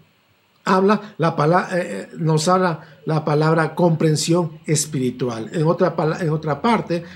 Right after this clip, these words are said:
está sustituida con inteligencia espiritual. Pero vamos a hablar sobre la sabiduría y la comprensión espiritual. Y hemos venido hablando sobre la oración y seguiremos hablando sobre la oración,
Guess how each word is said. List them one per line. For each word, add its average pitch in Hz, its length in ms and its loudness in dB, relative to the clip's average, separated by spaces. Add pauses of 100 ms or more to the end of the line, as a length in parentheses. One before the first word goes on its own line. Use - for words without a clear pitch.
(140)
está 180 720 0 (260)
sustituida 175 1000 0
con 165 300 0
inteligencia 185 800 4
espiritual. 113 760 -6 (360)
Pero 160 160 6
vamos 233 280 4
a 208 40 4
hablar 175 200 2
sobre 170 240 0
la 143 120 0
sabiduría 156 600 0 (160)
y 311 160 6
la 202 160 4
comprensión 135 680 -2
espiritual. 107 720 -6 (260)
Y 196 100 4
hemos 269 280 4
venido 226 320 6
hablando 208 420 6
sobre 185 300 4
la 165 160 4
oración 180 640 2 (540)
y 247 120 6
seguiremos 214 720 4
hablando 190 440 2
sobre 170 280 -2
la 147 120 0
oración, 147 880 -2